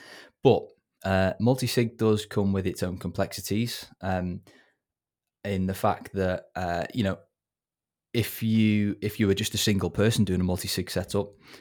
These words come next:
and again, use the example of a, a two of three setup,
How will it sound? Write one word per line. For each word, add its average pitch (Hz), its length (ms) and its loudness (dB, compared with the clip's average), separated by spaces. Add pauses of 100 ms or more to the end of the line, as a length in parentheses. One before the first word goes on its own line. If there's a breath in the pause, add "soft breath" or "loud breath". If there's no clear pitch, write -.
and 92 120 -2
again, 95 300 2
use 98 260 0
the 92 280 -2
example 98 400 -2
of 92 120 -2
a, 87 280 -2
a 98 60 -8
two 98 240 0
of 90 100 0
three 92 200 -4
setup, - 480 -2